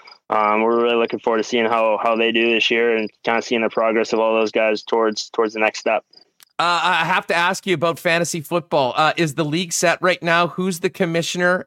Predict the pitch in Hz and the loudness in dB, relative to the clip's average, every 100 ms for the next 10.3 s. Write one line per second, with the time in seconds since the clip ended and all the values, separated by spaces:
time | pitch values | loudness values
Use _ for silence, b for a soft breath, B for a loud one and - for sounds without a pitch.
0 | - 156 156 143 156 143 151 170 - 180 | 0 0 0 0 0 0 0 -2 -2 0
1 | 170 165 160 156 156 139 - 165 151 131 | 2 2 2 0 0 0 0 0 -2 -2
2 | 151 165 135 - 135 135 127 143 127 120 | 0 0 -2 -6 -2 -2 0 -2 -4 -6
3 | - 117 95 - _ _ _ _ _ - | -8 -8 -10 -14 _ _ _ _ _ -16
4 | - - 123 127 147 143 143 135 127 135 | -6 -2 0 0 0 0 0 -2 0 0
5 | 127 127 127 120 120 117 117 117 110 - | 0 0 0 0 0 0 0 0 -2 -2
6 | 117 117 110 - B B B - 135 131 | 0 0 -2 -10 B B B -2 -2 0
7 | 139 131 135 131 147 131 131 131 131 127 | 0 0 0 0 0 0 0 0 0 0
8 | 127 127 - 135 127 123 127 127 123 131 | 0 0 -2 0 0 2 0 2 0 0
9 | 123 120 127 120 127 117 113 120 117 - | -2 -2 0 0 -2 -4 0 2 2 0
10 | 120 113 | -2 -2